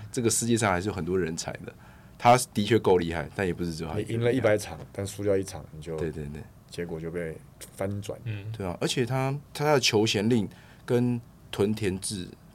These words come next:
Speaker 1: 打下了他整个王朝的基础啊，
Speaker 2: 嗯。
Speaker 1: 所以他可以用耗的。
Speaker 2: 对。
Speaker 1: 他后期就是这样耗下来。当然后面故事当然就不是他了嘛。
Speaker 2: 对。
Speaker 1: 那子孙呢，就是子孙的问题了。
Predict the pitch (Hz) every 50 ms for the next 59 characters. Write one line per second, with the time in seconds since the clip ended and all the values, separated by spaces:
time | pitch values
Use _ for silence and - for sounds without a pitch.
0 | - - - - 95 90 90 - 143 135 120 117 104 90 90 85 - - - 107
1 | 107 107 110 - 90 85 85 87 85 85 85 90 87 98 85 80 85 - - 90
2 | 85 82 - - - 92 92 90 90 90 87 85 85 - 147 143 139 131 120 113
3 | 104 - - 117 90 - - - - - - - - - - 82 80 80 - -
4 | 117 113 135 123 107 - - 82 82 85 85 82 80 87 80 76 - - 69 -
5 | - - - - - - 127 127 113 110 127 127 117 120 110 95 - - - -
6 | - - - - 117 104 98 107 95 87 85 104 98 92 87 80 - - 95 101
7 | 101 110 107 107 104 101 92 80 78 - - - - 85 85 80 - - - -
8 | 110 104 - - 87 85 - - 101 101 104 101 98 98 101 98 95 90 90 -
9 | - - - - - - - - - 107 101 - 85 82 76 101 92 87 87 85
10 | 80 - - - - -